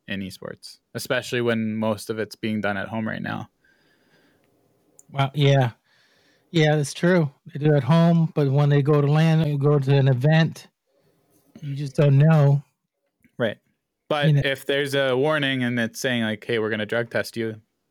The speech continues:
Speaker 1: they do have to give you the notice as well. Um,
Speaker 2: Correct.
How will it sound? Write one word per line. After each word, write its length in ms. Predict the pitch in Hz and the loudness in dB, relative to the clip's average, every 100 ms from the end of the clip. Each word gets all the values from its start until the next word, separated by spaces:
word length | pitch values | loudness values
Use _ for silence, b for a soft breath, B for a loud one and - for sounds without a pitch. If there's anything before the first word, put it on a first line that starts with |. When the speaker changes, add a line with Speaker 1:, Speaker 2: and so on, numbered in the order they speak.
| _ | _
Speaker 1:
they 100 | 123 | -6
do 180 | 117 123 | -4 -2
have 180 | 123 120 | -2 -4
to 80 | 117 | -6
give 120 | 110 | -6
you 60 | 101 | -6
the 100 | 98 | -6
notice 420 | 101 101 107 - - | -6 -6 -10 -12 -12
as 100 | 101 | -6
well. 340 | 98 101 120 b b b b - | -4 -6 -10 b b b b -6
Um, 200 | 110 135 | -2 0
Speaker 2:
Correct. 200 | 135 | 0